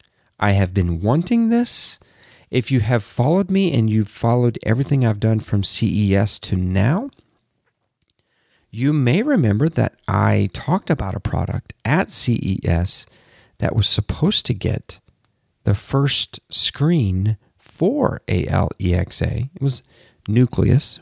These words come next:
which is a product that installs on your wall. It also,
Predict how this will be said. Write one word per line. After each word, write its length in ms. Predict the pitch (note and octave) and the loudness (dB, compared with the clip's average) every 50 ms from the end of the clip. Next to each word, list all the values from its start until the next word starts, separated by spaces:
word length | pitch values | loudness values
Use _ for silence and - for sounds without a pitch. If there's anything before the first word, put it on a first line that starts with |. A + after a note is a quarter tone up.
| - | -6
which 180 | B2 A2+ - - | -8 -6 -4 -2
is 100 | G#2 G#2+ | 0 0
a 60 | G#2+ | 0
product 560 | - - - G2 G2+ G#2 G#2+ G#2+ - _ - _ _ - - - - - - - _ _ _ | -2 -2 0 2 2 2 2 0 0 _ -18 _ _ -20 -20 -20 -20 -20 -20 -20 _ _ _
that 360 | G#2 G#2+ G2+ G2+ - - - _ | -2 0 0 0 -2 -4 -4 _
installs 520 | G#2+ G#2 G2+ - - - G2+ G#2 G#2+ G#2+ | -2 -2 -2 -2 -2 0 0 0 0 0
on 120 | A#2 A#2 B2 | 0 0 0
your 120 | C3 C3+ | 0 -2
wall. 440 | B2+ A#2 G#2 G2+ G2+ G2 G#2 B2+ C#3 - _ _ _ _ _ _ _ _ _ _ _ _ _ - - | 0 0 2 2 2 2 0 -2 -4 -8 _ _ _ _ _ _ _ _ _ _ _ _ _ -8 -4
It 160 | A#2+ A#2 - | -4 -2 -2
also, 460 | - F#2 A2 - - B2 A2+ G2 - | 0 -2 -2 0 0 -2 -2 -2 -4